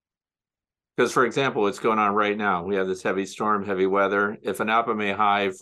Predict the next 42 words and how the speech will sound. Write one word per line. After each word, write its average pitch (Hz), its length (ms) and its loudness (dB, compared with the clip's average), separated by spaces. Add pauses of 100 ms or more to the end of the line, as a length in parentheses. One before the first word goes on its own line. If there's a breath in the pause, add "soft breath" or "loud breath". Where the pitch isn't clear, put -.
(140)
rolled 107 300 0
across 101 360 -2
a 95 60 -6
field, 92 380 -4
everything 92 340 -4
would 92 160 -6
be 98 160 -4
in 101 140 -6
it, 202 180 -8 (140)
in 202 140 -4
order, 95 440 -2 (120)
intact. 95 640 -4
They, 95 200 -6 (120)
they 101 140 -4
hook 110 220 -2
together. 98 640 -2 (640)
Uh, 107 240 0 (120)
but 117 160 0
the 120 120 2
way 147 180 4
I 139 40 2
feel 143 260 2
so 117 160 0
dumb 127 320 0
is 107 100 -6
because 117 260 -4
I 117 60 -2
just 120 220 -4
got 120 140 0
asked 123 260 0
to - 80 -4
participate 120 560 -4
in 110 60 -8
this 101 180 -4
pollen 127 420 -2
study. 101 560 -4 (1000)
<clears throat> 135 180 -6
So - 140 -4
I'm 123 140 0
thinking 135 240 2
about 120 440 0 (120)
putting, 110 380 -2